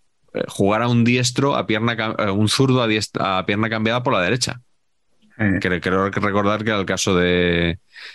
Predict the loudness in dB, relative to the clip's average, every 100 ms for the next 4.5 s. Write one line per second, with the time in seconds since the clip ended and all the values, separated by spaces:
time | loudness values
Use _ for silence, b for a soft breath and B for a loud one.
0 | B -2 0 2 0 2 0 0 -2 -2
1 | -2 -4 -4 -4 -4 -2 0 2 2 2
2 | 2 2 0 -2 -2 -4 -2 0 0 0
3 | 0 0 2 0 0 2 2 2 2 2
4 | 2 2 2 0 -4